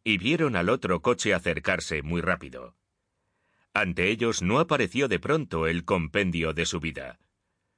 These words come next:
No hubo tiempo para tanto. Todo ocurrió tan deprisa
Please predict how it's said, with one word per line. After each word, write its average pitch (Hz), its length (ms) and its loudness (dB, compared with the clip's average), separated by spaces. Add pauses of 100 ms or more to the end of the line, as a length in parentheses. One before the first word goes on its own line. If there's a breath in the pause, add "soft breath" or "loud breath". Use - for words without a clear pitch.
(300)
No 98 180 2
hubo 117 280 4
tiempo 131 400 0
para 110 220 0
tanto. 69 500 -6 (840 loud breath)
Todo 165 360 6
ocurrió 98 460 2
tan 90 220 0
deprisa 92 560 -2